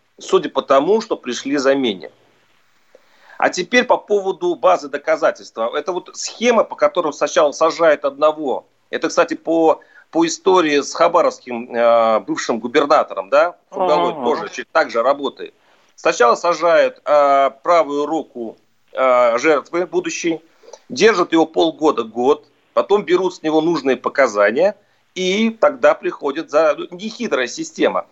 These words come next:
Speaker 1: Я вот снова возвращаю вопрос. А не кажется вам, что цель, Михаил Мень, была определена, может быть, заранее с силовиками?
Speaker 2: Да я даже, даже в этом не сомневаюсь.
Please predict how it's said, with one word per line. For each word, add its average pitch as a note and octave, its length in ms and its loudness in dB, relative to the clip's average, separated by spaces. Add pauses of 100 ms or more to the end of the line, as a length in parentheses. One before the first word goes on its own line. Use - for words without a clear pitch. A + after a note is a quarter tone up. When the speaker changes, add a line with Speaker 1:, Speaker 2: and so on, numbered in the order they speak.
(360)
Speaker 1:
Я D3+ 180 4
вот G3 220 -2
снова F#3 360 -2
возвращаю F3 600 0
вопрос. D#3 460 -4
А B2 80 -2
не C#3+ 80 -10
кажется G#3+ 400 -2
вам, D#3+ 240 2
что D#3 240 -8
цель, A#3 500 -4 (760)
Михаил D#3 460 0
Мень, A#2+ 340 -6 (280)
была F#3 300 2
определена, F3 680 -2
может D3+ 360 -8
быть, D#3+ 180 -6
заранее C#3+ 580 2
с - 400 -18
силовиками? C3 560 -2 (800)
Speaker 2:
Да D#3+ 60 2
я F3+ 200 2
даже, F3 280 -4
даже F3 200 -2
в F3+ 300 -8
этом F3+ 200 -2
не C#3+ 140 -4
сомневаюсь. D#3 480 0